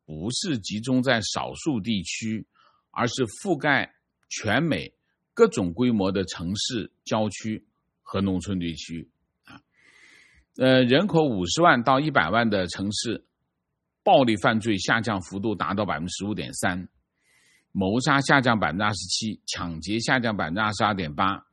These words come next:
严重袭击下降百分之十二点六。啊，那么二零二五年总共有一千，一万七千零七十五个执法机构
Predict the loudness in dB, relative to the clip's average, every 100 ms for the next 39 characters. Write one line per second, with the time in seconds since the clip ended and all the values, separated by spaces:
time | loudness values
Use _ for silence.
0 | _ _ _ -2 0 0 0 -2 -2 -6
1 | -6 -2 0 0 -2 -2 -6 -6 -4 -2
2 | -2 -2 2 2 0 _ _ _ _ -20
3 | -20 _ _ _ _ _ _ -2 0 2
4 | 4 4 4 4 2 2 0 -2 -2 -2
5 | 0 -2 0 0 0 -4 _ -8 -6 -6
6 | -4 -4 -4 0 2 4 4 2 -2 -4
7 | 0 0 2 2 0 0 -2 -4 -4 -4
8 | -4 0 0 -2 _ _ -8 -4 0 0
9 | -2 -2 2 2 0